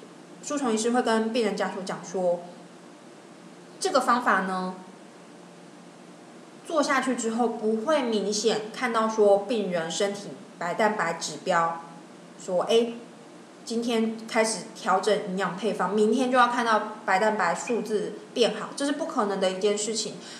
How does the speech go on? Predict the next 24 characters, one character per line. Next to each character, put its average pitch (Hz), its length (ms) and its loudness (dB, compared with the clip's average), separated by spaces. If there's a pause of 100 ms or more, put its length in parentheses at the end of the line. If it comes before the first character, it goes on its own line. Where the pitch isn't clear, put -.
但 330 100 -2
是 330 160 -4
如 254 140 4
果 233 140 8
我 190 60 8
们 175 140 0
长 185 220 -4
期 196 120 -4
的 185 100 0
做 220 160 2
下 202 180 0
去 214 160 0
的 190 100 4
话 196 220 0
呢， 185 200 -4 (240)
诶， 277 300 0
这 302 260 0
个 202 360 2
身 226 340 0
体 190 280 -4
的 151 280 0 (220)
白 180 140 -4
蛋 226 140 -2
白 185 160 0